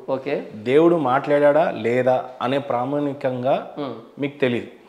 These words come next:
Speaker 2: సైంటిఫిక్ రీజన్. నంబర్ వన్, మీరు తర్వాత చెప్పండి.
Speaker 1: మ్మ్.
Speaker 2: మోసెస్ రాస్తున్నాడు ఆది కాండంలో
Speaker 1: మ్మ్.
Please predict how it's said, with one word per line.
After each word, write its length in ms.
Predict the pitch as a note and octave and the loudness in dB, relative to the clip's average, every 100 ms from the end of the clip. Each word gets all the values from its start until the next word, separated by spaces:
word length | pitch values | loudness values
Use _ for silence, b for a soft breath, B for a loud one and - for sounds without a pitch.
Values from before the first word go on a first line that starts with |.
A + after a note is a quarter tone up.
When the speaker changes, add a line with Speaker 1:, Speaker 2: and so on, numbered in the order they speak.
| - | -2
Speaker 2:
సైంటిఫిక్ 400 | B2+ B2+ B2+ - | 0 0 -4 -8
రీజన్. 220 | G#2 G2+ - b b b b b b - | -10 -12 -18 b b b b b b -6
నంబర్ 200 | A#2+ B2 | 0 4
వన్, 120 | A#2+ - - - - _ - E2+ - | 4 2 -4 -16 -20 _ -20 -20 -16
మీరు 220 | C#3 C#3+ | -8 -4
తర్వాత 360 | - A#2+ A#2 - | 0 0 -2 -8
చెప్పండి. 360 | F#2 - - | -12 -14 -14
Speaker 1:
మ్మ్. 120 | C#3 A2+ - b b b b _ - | -12 -14 -18 b b b b _ -6
Speaker 2:
మోసెస్ 400 | B2+ D#3 F#3+ F3 | 2 4 6 6
రాస్తున్నాడు 580 | D#3 D3 - D3+ D3 D#3+ | 6 4 2 0 2 2
ఆది 320 | - A#2+ C3+ | 2 4 4
కాండంలో 720 | C3+ C3 B2 A#2+ A#2+ C#3+ - - | 2 0 0 -2 -2 -4 -4 -8
Speaker 1:
మ్మ్. 180 | D3+ | -10